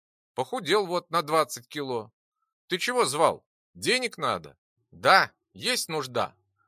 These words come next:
Пронину всякий раз было неудобно занимать даже у товарища. Надо мне трешничек, за год отдам.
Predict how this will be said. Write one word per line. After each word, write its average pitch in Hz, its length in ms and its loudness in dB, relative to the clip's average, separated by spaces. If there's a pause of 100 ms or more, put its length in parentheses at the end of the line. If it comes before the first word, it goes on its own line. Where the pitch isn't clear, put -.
(160)
Пронину 220 440 -2
всякий 185 360 -4
раз 208 240 0
было 202 280 -2
неудобно 190 600 -2
занимать 147 540 -6
даже 160 240 2
у 175 60 -4
товарища. 117 720 -2 (680)
Надо 190 380 -2
мне 196 280 -4
трешничек, - 880 -4 (200)
за 226 220 0
год 185 200 -4
отдам. 104 460 -4